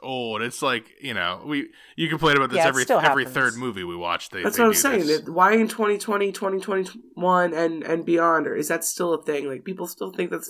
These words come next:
Speaker 3: funny?
Speaker 1: It's too hard to write
Speaker 2: Well, I don't
Speaker 1: differently, I think, <laughs>
Speaker 2: Mm.
Speaker 1: honestly.
Speaker 2: Yeah.
Speaker 1: I think it's,
Speaker 2: It
Speaker 1: it's
Speaker 2: is,
Speaker 1: hard to
Speaker 2: and I
Speaker 1: write
Speaker 2: think
Speaker 1: out of that
Speaker 2: it's
Speaker 1: corner.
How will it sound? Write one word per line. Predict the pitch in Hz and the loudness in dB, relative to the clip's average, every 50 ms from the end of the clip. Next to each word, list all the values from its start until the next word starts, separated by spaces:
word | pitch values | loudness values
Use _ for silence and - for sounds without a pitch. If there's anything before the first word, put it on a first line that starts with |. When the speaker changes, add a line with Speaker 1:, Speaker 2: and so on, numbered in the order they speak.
| - | -14
Speaker 3:
funny? | - - - 131 - - _ _ _ _ _ _ _ _ _ _ _ _ | -12 -12 -12 -12 -12 -14 _ _ _ _ _ _ _ _ _ _ _ _
Speaker 1:
It's | 135 120 - - | -20 -18 -14 -6
too | - 147 131 | -4 -2 0
hard | 135 131 131 123 117 | 2 2 0 0 -2
to | 110 | -6
write | 104 101 104 104 104 101 95 87 - - | -6 -6 -4 -4 -4 -4 -6 -10 -8 0
Speaker 2:
Well, | - 214 - | 2 2 4
I | - 247 | 4 4
don't | 294 349 | 2 0
Speaker 1:
differently, | 381 - 104 - 95 98 101 92 | -2 -4 -8 -14 -12 -10 -8 -8
I | 92 90 | -8 -8
think, | - 110 - - | -8 -10 -10 -10
<laughs> | 151 - - | -10 -10 -10
Speaker 2:
Mm. | 190 175 165 160 156 156 | -12 -12 -14 -10 -4 -2
Speaker 1:
honestly. | 175 190 - - - - - 160 - - 208 208 - | 0 0 0 -2 -4 -6 -8 -6 -6 -6 -6 -6 -2
Speaker 2:
Yeah. | 196 202 196 190 185 156 131 123 131 - _ _ - | 2 6 8 8 10 8 8 4 0 -6 _ _ -8
Speaker 1:
I | 127 | -6
think | 120 131 127 131 | -4 -4 -4 -4
it's, | 117 117 | -4 0
Speaker 2:
It | 202 196 | 2 4
Speaker 1:
it's | 220 233 220 | 6 6 6
Speaker 2:
is, | 160 | 6
Speaker 1:
hard | 147 139 135 | 6 4 2
to | 131 | 2
Speaker 2:
and | - - | 2 2
I | - | 2
Speaker 1:
write | - | 4
Speaker 2:
think | 131 123 | 4 4
Speaker 1:
out | 117 117 | 2 4
of | 110 | 4
that | 113 107 | 2 2
Speaker 2:
it's | - - | 0 0
Speaker 1:
corner. | 127 123 113 110 104 107 | -6 -10 -8 -6 -8 -8